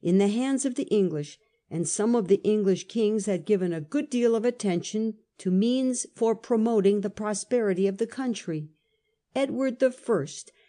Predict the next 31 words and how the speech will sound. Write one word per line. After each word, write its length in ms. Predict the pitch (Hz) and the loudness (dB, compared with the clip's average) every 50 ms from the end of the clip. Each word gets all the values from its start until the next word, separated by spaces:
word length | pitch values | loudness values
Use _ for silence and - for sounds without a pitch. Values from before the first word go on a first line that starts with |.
| _ _ _ | _ _ _
had 200 | - 196 190 185 | -2 -2 -2 0
begun 320 | 220 196 185 233 233 240 | -2 0 2 2 0 0
a 60 | 247 | -2
course 400 | 247 - - 220 208 220 214 - | -4 -2 -2 0 0 0 -2 -4
of 140 | 247 240 _ | -6 -8 _
policy 680 | - - 190 175 170 160 160 160 - - 190 196 202 - - _ _ - | -8 -6 -6 -4 -4 -6 -6 -8 -6 -4 -4 -4 -6 -8 -14 _ _ -6
which, 320 | - 220 269 269 - - - _ | -2 -2 -2 -2 -4 -10 -12 _
if 220 | - 254 311 311 - | -2 -2 -2 -2 -2
it 60 | - | -2
had 160 | 320 302 302 | -2 -2 -2
been 180 | - 247 240 233 | -2 -4 -4 -4
continued, 760 | 226 - 254 247 233 - 226 208 190 180 165 165 170 180 180 - _ _ _ _ - | -4 -4 -4 -4 -2 -2 0 0 0 0 0 -2 -4 -4 -6 -6 _ _ _ _ -4
might 180 | 190 202 202 | 0 2 4
have 160 | 214 196 170 | 4 2 2
done 240 | 180 214 208 202 196 | 0 0 2 2 4
much 320 | 196 214 226 226 - - - | 2 2 0 -2 -6 -10 -8
to 140 | - 240 | -6 -6
strengthen 600 | 214 - - - 233 233 233 233 214 - 240 226 | -6 -6 -10 -6 -2 -2 -2 -2 -2 -2 -2 0
the 100 | 226 233 | 0 -2
ties 500 | 226 - 226 226 220 208 202 208 214 196 | -4 -6 -8 -6 -4 -2 0 0 0 -2
which 260 | 185 196 208 196 - - | -2 -4 -6 -6 -6 -4
bound 300 | 220 202 208 214 202 196 | -2 0 0 0 0 0
Aquitaine 560 | 185 185 185 - 208 196 - 180 165 170 165 | 0 -2 -2 -6 -10 -8 -6 -6 -6 -6 -4
to 180 | 170 208 214 | -4 -2 -2
England. 520 | 226 240 233 202 175 160 151 147 147 143 _ _ _ _ _ _ _ _ _ _ _ _ _ _ | 0 0 0 0 0 -2 -4 -4 -8 -10 _ _ _ _ _ _ _ _ _ _ _ _ _ _
He 320 | - - 233 240 240 262 | -2 0 2 2 2 2
had 180 | 254 254 247 247 | 2 0 -2 -6
founded 540 | - - 208 185 185 180 180 170 156 147 | -4 -2 0 0 2 0 0 -2 -2 -2
many 400 | 156 180 202 226 240 247 254 254 | 0 0 2 2 2 2 4 4
new 200 | 240 233 233 233 | 4 4 2 2
towns, 540 | 226 - 226 233 214 196 175 160 165 151 - | 0 -2 -2 -4 -2 -2 -4 -4 -6 -8 -10